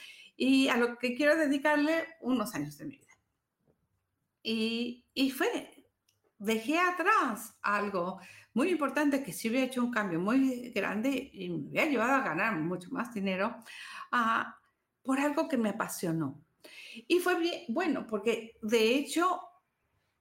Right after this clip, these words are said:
me ha dado una confianza increíble porque, ah, como les digo, soy disléxica y para mí la última carrera que estudié es filología,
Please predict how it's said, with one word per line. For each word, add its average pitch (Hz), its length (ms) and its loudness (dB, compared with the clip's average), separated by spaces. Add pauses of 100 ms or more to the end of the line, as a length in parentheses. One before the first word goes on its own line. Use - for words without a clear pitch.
(1900)
me 247 240 6
ha 277 100 4
dado 285 220 2
una 240 160 0
confianza 220 360 -2
increíble 220 400 0
porque, - 500 -6 (640)
ah, 208 520 0
como 208 140 2
les 185 140 -4
digo, 202 160 -2
soy 196 380 -2
disléxica 240 760 -2 (640)
y 254 140 0
para 220 280 2
mí 220 560 2
la 220 160 2
última 190 340 -4
carrera 285 560 0
que 208 80 -6
estudié 202 460 -2
es 359 120 -6
filología, 208 800 -2